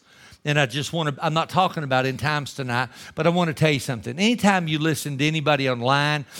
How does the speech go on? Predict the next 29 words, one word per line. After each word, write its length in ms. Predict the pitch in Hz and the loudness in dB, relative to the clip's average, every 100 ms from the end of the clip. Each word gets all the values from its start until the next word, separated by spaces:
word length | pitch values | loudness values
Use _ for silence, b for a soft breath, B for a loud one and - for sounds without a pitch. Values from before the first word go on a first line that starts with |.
| B | B
or 60 | 143 | -4
you 160 | 139 165 | -2 2
might 220 | 160 135 | 0 0
come 180 | 151 143 | -2 -4
across 480 | - 151 143 131 | -2 0 2 0
a 60 | 120 | -6
teaching 520 | - 156 - 151 147 B B - | -2 -2 -2 -6 -6 B B -6
and 140 | 135 | -2
somebody's 460 | 180 180 165 143 - | 0 2 2 0 -6
preaching 600 | - - 170 - 151 139 | -12 -2 -2 -2 -4 -2
about 300 | 135 131 123 | 2 2 0
end 260 | 180 156 147 | -2 -2 0
times, 560 | 139 139 143 143 123 | 0 2 0 -2 -6
or 100 | 123 B B - | -8 B B -4
they're 120 | 151 | -2
talking 360 | 170 165 160 | 2 0 0
about 240 | 151 143 - | 0 0 -2
the 40 | |
tribulation 760 | 107 - 160 147 135 143 - 147 | -8 -4 -2 0 2 0 -2 -6
or 100 | 131 | -4
those 220 | 139 131 | -4 -4
kinds 280 | 147 139 120 | -4 -4 -6
of 80 | 117 | -8
things, 340 | 151 147 143 - B B - | -6 -6 -8 -14 B B 0
listen, 500 | 170 156 147 110 95 | 0 2 -4 -6 -10
Bible 760 | 117 104 151 165 185 180 190 185 | -6 2 4 6 4 2 0 0
prophecy 1000 | - - 165 165 - 127 - 135 127 _ - | -6 0 4 4 0 -8 -4 -4 -6 _ 2
always 800 | 139 156 165 151 147 143 131 120 | 4 4 4 2 2 2 -2 -14
gives 640 | 107 139 135 135 113 | -6 -2 0 -2 -6